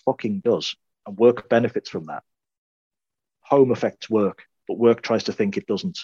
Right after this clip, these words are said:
and would like to think it can cut it out. Sorry, you can't get one without the other. And I think this is where I think we need to have those conversations, like you say, have the conversations before Mental Health Wa-, Awareness Week, rather than, you know,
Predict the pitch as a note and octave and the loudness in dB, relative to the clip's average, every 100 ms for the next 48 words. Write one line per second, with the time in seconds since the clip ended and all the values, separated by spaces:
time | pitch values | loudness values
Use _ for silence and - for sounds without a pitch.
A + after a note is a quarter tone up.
0 | - G2+ G2 G2 G2 - F#2 G2 - F#2 | -10 -6 -4 -2 -4 -4 -6 -6 -4 -8
1 | - _ _ _ - G2 G#2 G2+ F2 F2 | -8 _ _ _ -14 -10 -8 -4 -4 -6
2 | _ - - B2 G#2+ F2+ - G2 F#2 G#2+ | _ -12 -2 0 0 -2 -8 -10 -2 -2
3 | G2 F2 F#2+ F2+ F2+ - F2 D#2+ - _ | 0 0 0 -2 -6 -8 -10 -10 -16 _
4 | _ - G2 - A2+ G2+ B2 A2 - G#2 | _ -12 -8 0 2 2 2 0 0 0
5 | G#2+ G2 F#2+ G#2+ G#2 G2 - G#2+ G2+ G#2+ | 2 2 0 -4 -4 -6 -6 -10 -6 -4
6 | G#2+ - - - G#2 G2 - F#3 F2+ - | -4 -10 -6 -4 -2 -2 -2 -4 -4 -2
7 | F#2 F#2+ F2+ G2+ G2+ G#2 - F2+ F2+ - | -2 -4 -2 -2 -2 -4 -2 -4 -6 -14
8 | - - _ _ _ _ C3 C3+ D3+ C3+ | -20 -20 _ _ _ _ -2 0 0 0
9 | B2 A#2+ A2+ G#2+ - - G#2 A2 G#2 G2 | 0 0 0 -4 -6 0 2 4 2 -2
10 | G#2 G#2 A2 - - G#2 A2 A2+ A2 B2 | -4 -4 -4 -8 -6 0 2 2 0 -4
11 | B2+ _ _ - A2+ A2 G#2 G#2+ G2+ F#2+ | -6 _ _ 0 4 4 4 4 4 0
12 | - _ _ _ _ _ _ _ - G2+ | -6 _ _ _ _ _ _ _ -14 -8
13 | F#2 | -10